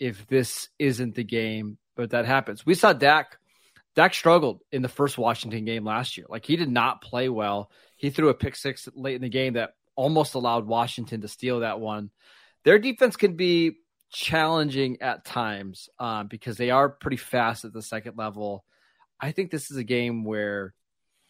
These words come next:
Washington maybe gets up a score early, and the Cowboys are just never able to, to take over the lead. So I'll take Washington twenty-three seventeen in tradition of me never picking the Cowboys to win.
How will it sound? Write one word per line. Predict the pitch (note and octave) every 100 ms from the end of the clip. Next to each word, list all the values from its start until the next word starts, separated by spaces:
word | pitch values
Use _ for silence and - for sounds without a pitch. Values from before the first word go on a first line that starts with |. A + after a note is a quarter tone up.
| _ _ _ _ -
Washington | A#2 B2+ C#3 B2+
maybe | A#2+ A#2+
gets | A2+ A#2+ -
up | B2 - _ _ _ _ _ -
a |
score | B2 - B2+ B2 C3 C3+ -
early, | C3+ C3+ C#3 C#3
and | A2+
the | G#2+
Cowboys | A2 A#2 B2 A2+
are | G2+
just | A2+ -
never | A#2+ B2 C3 C3+ C#3 D3
able | C#3+ C3+ C3+
to, | B2+ - A#2+ A#2
to | A2 A2 -
take | - C#3 C#3 -
over | C#3+ D3 C#3+ C#3+
the | C3+
lead. | B2+ C3+ C3+ B2+ - _ _ _
So | B2+
I'll | D#3
take | - F#3+ E3 - - _ -
Washington | A#2+ C3 C3+ C3+ B2 B2 G#2+
twenty-three | - B2 B2 A2+ A2 A2+ A2+ G#2+ _ _ _ -
seventeen | - A#2+ A2 G#2 A2 G#2+ G#2+
in | D3
tradition | B2+ C3 A#2+ A2+ A2 G#2 F#2+ _ _ -
of | G#2+ -
me | A2
never | G#2+ G#2+ G2
picking | F#2 G#2+ G#2+
the | A2
Cowboys | - G2+ G#2 A#2
to |
win. | B2+